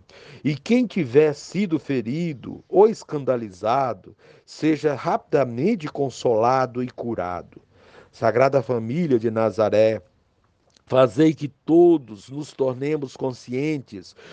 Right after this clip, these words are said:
do caráter sagrado e inviolável da família, da sua beleza no projeto de Deus. Jesus, Maria e José, ouvi-nos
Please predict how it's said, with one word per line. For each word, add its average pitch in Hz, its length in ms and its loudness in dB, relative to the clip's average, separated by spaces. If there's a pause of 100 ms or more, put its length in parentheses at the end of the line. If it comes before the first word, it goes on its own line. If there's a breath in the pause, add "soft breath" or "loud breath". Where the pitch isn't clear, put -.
(120)
do 151 140 6
caráter 156 520 2
sagrado 139 880 -2 (220 loud breath)
e 143 140 0
inviolável 151 880 0
da 135 160 0
família, 123 720 -6 (320 loud breath)
da 139 180 4
sua 147 220 2
beleza 143 720 4
no 143 100 0
projeto 120 680 -4
de 104 160 -12
Deus. - 500 -20 (400 soft breath)
Jesus, 113 720 0
Maria 151 800 2
e 147 120 -10
José, 92 520 -4 (380 soft breath)
ouvi-nos 151 840 0